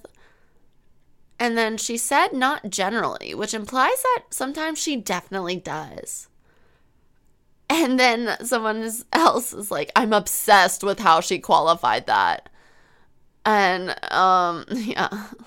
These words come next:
Like, someone else is like, "Chris Martin had his ass licked." Ah, ew. And then someone's like,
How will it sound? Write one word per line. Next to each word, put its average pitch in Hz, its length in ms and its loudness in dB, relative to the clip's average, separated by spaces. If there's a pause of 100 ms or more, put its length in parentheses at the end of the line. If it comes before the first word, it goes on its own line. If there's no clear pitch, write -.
(120)
Like, - 500 -20 (1040)
someone 214 320 -2
else 180 300 -2
is 170 100 -10
like, 175 240 -4
"Chris 226 320 -2
Martin 185 420 0
had 165 260 -8
his 165 160 -10
ass 170 360 -6
licked." 170 380 -8 (1900)
Ah, - 440 -8 (200)
ew. 180 360 -6
And 170 160 -10
then 196 140 -6
someone's 190 400 -10
like, 180 240 -12